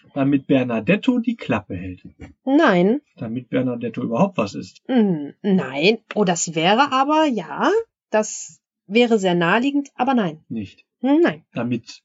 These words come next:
Speaker 1: die anderen Kinder was essen, Süßes. Damit Bernadetto auch was darf.
Speaker 2: Hä?
Speaker 1: So, die gibt ihnen eine Keksdose mit, damit die anderen Kinder verpflichtet sind, über den Tagesvater Kekse zu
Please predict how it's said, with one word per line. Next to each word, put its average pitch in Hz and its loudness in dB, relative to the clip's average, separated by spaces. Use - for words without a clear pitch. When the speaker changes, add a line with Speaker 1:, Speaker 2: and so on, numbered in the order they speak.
Speaker 1:
die 139 -4
anderen 233 4
Kinder 120 0
was 113 -8
essen, 101 -8
Süßes. - -10
Damit 110 -10
Bernadetto 120 -6
auch 190 -4
was - -8
darf. - -4
Speaker 2:
Hä? 285 2
Speaker 1:
So, 202 0
die 143 0
gibt 170 0
ihnen 139 6
eine 120 0
Keksdose 233 0
mit, 262 4
damit 147 2
die 151 -4
anderen 233 2
Kinder 220 4
verpflichtet 196 0
sind, 233 0
über 156 -2
den 139 2
Tagesvater 175 -2
Kekse 175 0
zu 220 -4